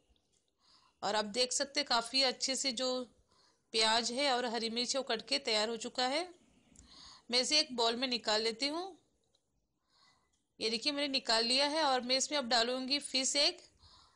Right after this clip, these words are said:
और इसमें साथ में मसाले डाल लेते हैं। तो यहाँ पे मैं डाल रही हूँ एक छोटा चम्मच हल्दी पाउडर, लाल मिर्च पाउडर एक छोटा चम्मच और साथ ही हम डालेंगे नमक स्वादानुसार।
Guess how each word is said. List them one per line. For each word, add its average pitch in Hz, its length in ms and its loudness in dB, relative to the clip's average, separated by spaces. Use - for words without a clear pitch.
और 214 260 2
इसमें 226 300 -4
साथ 254 280 2
में 277 80 -2
मसाले 240 420 2
डाल 254 160 4
लेते 254 280 2
हैं। 320 240 -2
तो - 80 -4
यहाँ 247 200 2
पे 302 140 0
मैं 294 140 0
डाल 277 200 4
रही 294 140 0
हूँ 320 340 -4
एक 269 160 2
छोटा 285 200 2
चम्मच 285 420 0
हल्दी 220 280 -2
पाउडर, 269 420 2
लाल 208 260 2
मिर्च 269 260 0
पाउडर 277 440 2
एक 269 160 0
छोटा 269 200 0
चम्मच 294 480 -2
और 208 120 0
साथ 240 220 0
ही 277 60 0
हम 294 140 0
डालेंगे 277 580 2
नमक 220 320 0
स्वादानुसार। 294 800 2